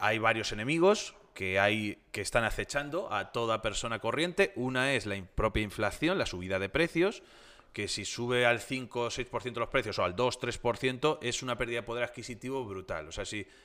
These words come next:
esto, esta falacia que dicen de que el dinero donde mejor está es debajo del colchón, eso, eso de verdad es dantesco, porque tú diez mil euros debajo del colchón, pasados diez años has perdido el veinte, treinta por ciento del poder adquisitivo de esos diez mil euros.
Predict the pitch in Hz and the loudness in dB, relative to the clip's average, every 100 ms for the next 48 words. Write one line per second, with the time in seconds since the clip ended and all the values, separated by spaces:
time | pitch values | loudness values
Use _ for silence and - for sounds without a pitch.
0 | - 120 156 147 - 123 147 - 127 127 | -12 -6 0 0 0 -4 -4 0 2 2
1 | 131 120 110 117 120 113 107 110 104 113 | 0 -2 -2 -4 -4 -4 -4 -4 -4 -4
2 | 113 110 107 104 117 - 110 104 104 104 | -4 -6 -10 -6 -6 -4 -4 -2 -4 -4
3 | 95 90 87 127 143 104 101 131 123 - | -8 -10 -4 -6 -4 -6 -2 -2 -2 -12
4 | - - - _ - 117 104 90 87 110 | -20 -20 -20 _ -10 -6 -4 -2 2 2
5 | 127 - - 98 98 104 95 110 104 - | 0 -4 -14 -10 -2 0 0 0 0 -2
6 | 78 80 82 110 117 - _ _ _ _ | -8 -8 -8 -4 -4 -4 _ _ _ _
7 | - 107 120 104 127 123 120 107 95 85 | -14 -4 -4 -2 -2 4 4 4 0 -4
8 | - _ 107 113 127 113 120 117 - 104 | -10 _ 0 2 0 0 0 -2 -2 -4
9 | 87 98 92 113 120 110 107 120 123 120 | -2 -4 -2 0 0 -2 -4 -2 -2 -4
10 | 110 113 107 107 107 113 110 107 104 98 | -6 -6 -6 -6 -6 -6 -6 -6 -4 -4
11 | 92 104 95 104 92 90 98 98 104 92 | -4 -12 -8 -8 -6 -8 -6 -8 -10 -14
12 | 98 92 90 85 82 87 65 60 - | -12 -8 -8 -8 -12 -12 -12 -14 -18